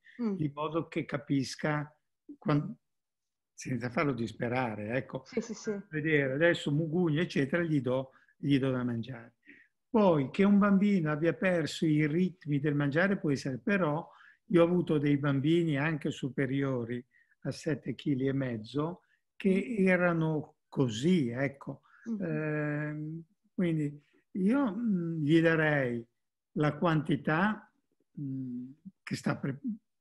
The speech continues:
Speaker 2: la dai in base al peso?
Speaker 1: Eh, adesso no, adesso le do di meno perché il pediatra mi ha consigliato di passare da quello che era in base al peso, che era circa novecentocinquanta millilitri al giorno, a settecentocinquanta.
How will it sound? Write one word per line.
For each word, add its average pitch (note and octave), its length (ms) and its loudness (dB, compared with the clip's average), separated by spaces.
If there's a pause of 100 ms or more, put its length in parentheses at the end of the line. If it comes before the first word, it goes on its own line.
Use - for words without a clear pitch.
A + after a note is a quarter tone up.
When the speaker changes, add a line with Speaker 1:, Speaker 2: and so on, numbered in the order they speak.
(240)
Speaker 2:
la G#3+ 160 -2
dai D#3 160 4
in D#3+ 60 0
base D3+ 240 2
al C3+ 160 0
peso? F3+ 680 2 (180)
Speaker 1:
Eh, C#4 60 8
adesso E4 440 8
no, D#4 180 8
adesso D4 440 6
le C4+ 80 8
do C4 100 8
di D4 100 6
meno C#4+ 380 6
perché C#4+ 220 0
il A#3+ 200 2
pediatra C4 360 6
mi B3+ 120 2
ha A3 40 0
consigliato A#3+ 540 4
di C4+ 80 2
passare A3 520 4
da G3+ 280 8
quello G#3 180 0
che A3 160 4
era G3+ 140 4
in F#3+ 80 0
base G3+ 160 4
al G3+ 100 2
peso, G#3 320 6
che G3+ 80 -4
era G3+ 140 2
circa G#3 240 0
novecentocinquanta G3+ 1000 2
millilitri G#3 420 -2
al C#4 100 2
giorno, G#3+ 280 -2
a F#3+ 60 4
settecentocinquanta. F#3+ 1300 -2